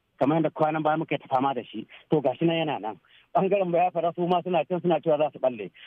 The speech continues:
Nan ga wannan rikici na Zaria na tsakanin Shi'a da sojoji, duk da cewa dai abu ya kwanta yanzu. Sannan ga wannan rikici na Boko Haram, shi ma ba wai ya gama kwanciya gaba ɗaya ba ne. Rigime-rigime ko ina.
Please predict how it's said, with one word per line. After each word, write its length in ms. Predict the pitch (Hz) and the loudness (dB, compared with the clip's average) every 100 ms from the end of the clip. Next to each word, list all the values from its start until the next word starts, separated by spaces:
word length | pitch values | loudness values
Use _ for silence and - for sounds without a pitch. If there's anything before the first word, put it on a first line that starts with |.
| - - | -4 0
Nan 220 | 190 190 | 0 2
ga 120 | 170 | 2
wannan 200 | 180 190 | 2 -2
rikici 340 | 156 - 165 190 | -4 -6 0 2
na 100 | 185 | 4
Zaria 540 | 185 185 190 185 175 170 _ _ | 2 2 2 2 2 -2 _ _
na 80 | 175 | -2
tsakanin 400 | 160 165 165 170 | 0 0 0 -2
Shi'a 300 | 160 185 160 | -2 0 0
da 80 | 131 | 0
sojoji, 560 | 131 143 143 127 143 127 - _ | -2 0 0 0 0 -2 -6 _
duk 100 | 180 | 0
da 60 | 156 | 2
cewa 240 | 175 156 | 0 0
dai 120 | 160 147 | 0 -2
abu 120 | 139 | 2
ya 160 | 135 147 | 2 2
kwanta 400 | 165 131 - 135 | -2 -2 0 0
yanzu. 440 | 127 107 90 110 - _ _ _ | 0 -2 -4 -4 -6 _ _ _
Sannan 460 | 196 170 165 170 160 _ - | 0 2 2 2 0 _ -2
ga 160 | 139 151 | 0 2
wannan 200 | 196 175 | 0 -2
rikici 240 | 151 170 180 | -4 -2 0
na 60 | |
Boko 220 | 180 180 165 | 2 2 0
Haram, 160 | 170 | 0
shi 100 | 147 | 0
ma 160 | 165 170 | 0 2
ba 140 | 151 | 2
wai 300 | 139 156 160 151 - - | 0 0 -2 -6 -6 0
ya 120 | 160 | 0
gama 160 | 165 143 | 0 -4
kwanciya 360 | 131 120 151 | -4 0 -2
gaba 220 | 143 120 123 | 0 -2 0
ɗaya 140 | 135 | 0
ba 100 | 135 | 0
ne. 140 | 110 - - - | -2 -6 -8 -2
Rigime-rigime 580 | 180 208 247 220 180 170 | 0 2 0 0 0 0
ko 160 | 190 | -2
ina. 220 | 170 139 | -2 -2